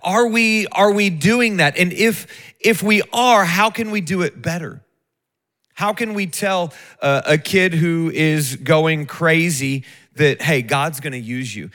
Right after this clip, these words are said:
How many of you know who Mark Lowry is? Mark Lowry's got that funny little skit about, uh, you know, "One day God's gonna use you. Until then, take this pill."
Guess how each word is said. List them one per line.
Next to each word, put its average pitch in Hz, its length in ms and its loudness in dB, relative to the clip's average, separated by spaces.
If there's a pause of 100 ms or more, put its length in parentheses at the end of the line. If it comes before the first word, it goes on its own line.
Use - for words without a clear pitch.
How 160 80 -2
many 175 120 -4
of 160 60 -2
you 160 160 -2
know 143 260 0
who 135 180 -2
Mark 117 240 -4
Lowry 104 440 -6
is? - 300 -14 (1700)
Mark 170 220 -4
Lowry's 147 400 -4
got 143 160 -2
that 127 180 -4
funny 143 280 -4
little 131 240 0
skit 135 440 -2
about, 123 480 -2
uh, 113 240 0 (460)
you 143 140 -2
know, 131 120 4
"One 202 300 4
day 185 180 6
God's 170 320 0
gonna 160 140 -2
use 147 280 -2
you. 123 120 -2
Until 139 260 0
then, 123 240 0
take 120 240 -2
this 127 140 0
pill." 104 360 -2